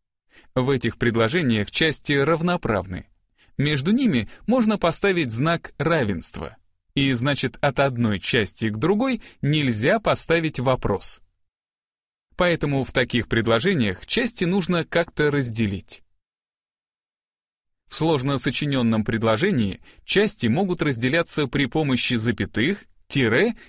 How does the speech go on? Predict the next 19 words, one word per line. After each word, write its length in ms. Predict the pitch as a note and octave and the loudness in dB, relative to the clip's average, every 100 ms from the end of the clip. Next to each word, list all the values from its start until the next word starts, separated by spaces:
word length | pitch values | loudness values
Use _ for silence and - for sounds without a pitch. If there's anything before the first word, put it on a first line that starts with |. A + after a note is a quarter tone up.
| - | -4
и 140 | F3+ F3 | -2 0
точки 440 | - A#3 - G3 | 0 0 0 0
с 40 | |
запятой. 640 | E3 F3 D#3 C#3 G2+ E2+ - _ _ _ _ _ _ _ _ _ _ | 2 0 0 -2 -4 -4 -10 _ _ _ _ _ _ _ _ _ _
Запятая 560 | C3 D#3+ G3 G3+ C4 A#3+ | 0 0 0 0 0 0
используется 800 | - E3 - G3+ F3 F3+ - E3 | 0 0 2 2 0 -2 0 -2
часто. 600 | - A2+ F#2 - E2 - _ _ _ _ _ - | 0 0 -2 -6 -10 -14 _ _ _ _ _ -4
Тире 400 | D3+ B2+ A#2+ A2+ | 0 2 2 2
и 220 | C3 A#2+ | 0 -2
точка 380 | - A2+ - A2+ | 0 -2 -2 -2
с 40 | |
запятой 560 | G#2 B2+ G3+ B3+ A#3 - - | -2 -2 0 0 -2 -4 -8
редко. 540 | - D3+ G#2+ - F2+ D#2+ _ _ _ _ _ _ _ _ _ _ _ _ _ _ _ _ _ | -2 2 0 -2 -10 -10 _ _ _ _ _ _ _ _ _ _ _ _ _ _ _ _ _
Прозвучал 680 | B2+ C3 A#2 D3+ - B3 | 0 0 0 0 0 0
длинный 600 | F3+ A#2 C#3 F#3 D3+ B2+ | 0 -2 -2 0 2 2
свисток, 720 | G#2+ A2+ A2 - A#3 A#3 - - _ _ _ - | 0 0 -2 0 0 0 -4 -20 _ _ _ -2
и 160 | E3 | -2
поезд 440 | D#3 A#3+ A3 G3+ - | 0 0 0 -2 -2
тронулся. 640 | B2+ A#2 G2 E2+ - F2 | 0 2 0 -4 -8 -10